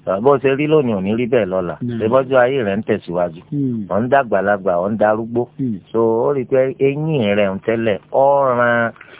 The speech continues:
Speaker 1: iṣan, iṣan ẹran ọ̀ràn,
Speaker 2: Hmm.
Speaker 1: tó máa jẹ bí ìgbà tó ń jẹ wàrà.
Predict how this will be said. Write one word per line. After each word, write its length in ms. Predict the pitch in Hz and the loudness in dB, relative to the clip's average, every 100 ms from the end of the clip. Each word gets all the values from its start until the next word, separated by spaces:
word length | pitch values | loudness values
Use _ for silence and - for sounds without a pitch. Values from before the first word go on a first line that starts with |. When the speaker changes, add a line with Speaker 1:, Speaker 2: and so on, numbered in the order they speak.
| - | -10
Speaker 1:
iṣan, 560 | 113 117 120 - 127 113 - 269 - | -6 -4 -4 0 0 0 0 -2 -2
iṣan 360 | - 120 - 120 | -6 -6 0 2
ẹran 280 | 117 113 113 | 2 2 4
ọ̀ràn, 360 | 127 135 107 - _ | 4 2 0 -8 _
Speaker 2:
Hmm. 260 | 185 165 135 | 0 2 6
Speaker 1:
tó 180 | 135 | 6
máa 220 | 127 110 110 98 | 4 0 -2 0
jẹ 180 | 127 127 | 0 0
bí 100 | 127 | 0
ìgbà 180 | 113 95 | 0 0
tó 160 | 123 | 0
ń 80 | 104 | -2
jẹ 140 | 90 95 | -2 0
wàrà. 300 | 90 82 | 0 -2